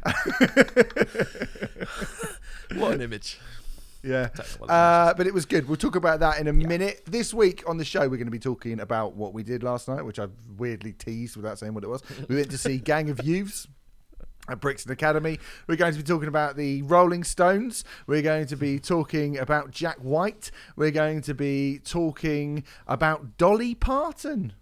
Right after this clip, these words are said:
Speaker 2: Yeah.
Speaker 1: Making her first appearance on Riot Act, I believe. How cool is that? Dolly Parton.
Speaker 2: Have
Speaker 1: we
Speaker 2: we
Speaker 1: get
Speaker 2: not
Speaker 1: to talk
Speaker 2: talked
Speaker 1: about.
Speaker 2: about Jolene at any point? Surely we've talked about Dolly Parton, have we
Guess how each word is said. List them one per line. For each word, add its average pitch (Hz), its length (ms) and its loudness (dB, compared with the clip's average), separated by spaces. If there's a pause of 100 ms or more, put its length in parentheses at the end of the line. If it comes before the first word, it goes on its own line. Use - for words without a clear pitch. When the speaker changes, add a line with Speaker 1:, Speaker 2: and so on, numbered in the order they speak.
(140)
Speaker 2:
Yeah. 52 400 -18
Speaker 1:
Making 151 300 2
her 151 80 4
first 151 280 2
appearance 147 440 2
on 135 100 -2
Riot 127 300 0
Act, 120 280 -10
I 131 120 2
believe. 113 420 -4
How 226 160 -2
cool 320 300 0
is 294 100 -2
that? 349 340 -4
Dolly 302 280 0
Parton. 143 460 0
Speaker 2:
Have 107 80 -4 (100)
Speaker 1:
we - 60 -4
Speaker 2:
we 101 40 -4
Speaker 1:
get 220 60 -2
Speaker 2:
not 208 100 -8
Speaker 1:
to - 60 -18
talk 120 140 -2
Speaker 2:
talked 107 100 -8
Speaker 1:
about. 104 60 -4
Speaker 2:
about 104 180 -8
Jolene 151 580 -8
at - 100 -12
any 233 200 -10
point? 247 400 -14
Surely 98 480 -10
we've 73 160 -20
talked - 320 -20
about - 260 -20
Dolly 90 320 -20
Parton, 117 320 -14
have 123 220 -18
we 151 140 -18